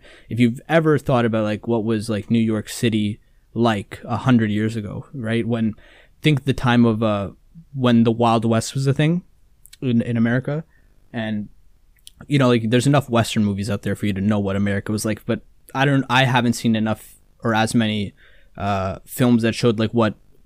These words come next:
quote unquote modern day America was, like, New York and stuff like that in, in that time period. And, uh, you watch a movie like this, which I, I can only assume is, um, borrowing a lot from history. Like, it, it feels like it is, is not,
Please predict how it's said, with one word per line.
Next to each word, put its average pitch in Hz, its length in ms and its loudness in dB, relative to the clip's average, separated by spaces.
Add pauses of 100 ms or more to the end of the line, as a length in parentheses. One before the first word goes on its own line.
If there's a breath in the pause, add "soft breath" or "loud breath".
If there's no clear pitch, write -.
quote 123 280 4
unquote 117 360 4
modern 110 460 2
day 110 160 0
America 113 480 0
was, 139 480 0
like, 101 180 -4
New 117 160 4
York 110 560 -2
and 113 180 -4
stuff - 220 -6
like 107 140 -6
that 113 280 -4
in, 117 220 0
in 113 160 -2
that 113 180 -4
time 120 200 -2
period. 139 340 0
And, 107 120 -4 (540 soft breath)
uh, 117 240 0
you 117 120 0
watch 127 240 2
a - 20 0
movie 123 180 2
like 104 200 -2
this, 120 240 0
which 117 260 -2
I, 113 300 -2
I 117 100 -2
can 131 140 0
only 127 180 4
assume 127 380 2
is, 117 260 -2
um, 110 400 -2 (420)
borrowing 120 400 4
a 117 60 2
lot 113 220 2
from 120 140 2
history. 151 460 -2
Like, 113 200 -10
it, - 100 -8
it 107 140 -6
feels 127 340 0
like 123 140 -2
it 120 80 -2
is, 120 120 -2
is 113 140 -6
not, 113 260 0